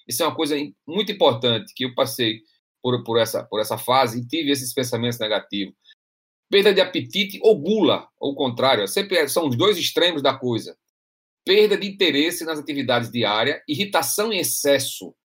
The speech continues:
humor diminuído do habitual. A pessoa perde essa capacidade de controle, perde o controle. E constantes pensamentos nessa, nessa coisa que eu não gosto de falar, que é o tal do suicídio. Então, os sintomas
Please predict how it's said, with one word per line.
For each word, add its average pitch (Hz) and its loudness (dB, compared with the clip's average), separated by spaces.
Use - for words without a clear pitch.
humor 151 -2
diminuído 160 -4
do 170 0
habitual. 92 0
A - -20
pessoa 120 -6
perde 131 2
essa 120 -2
capacidade 117 0
de 113 -6
controle, 120 0
perde 139 2
o 135 -4
controle. 113 -4
E - -20
constantes 208 4
pensamentos 151 -2
nessa, 143 -2
nessa 120 -2
coisa 127 -4
que 120 -8
eu 127 -4
não 117 -6
gosto 113 0
de - -14
falar, 123 2
que 127 -2
é - 0
o 117 -6
tal 127 2
do 123 -6
suicídio. 135 -8
Então, 214 0
os 214 -2
sintomas 160 0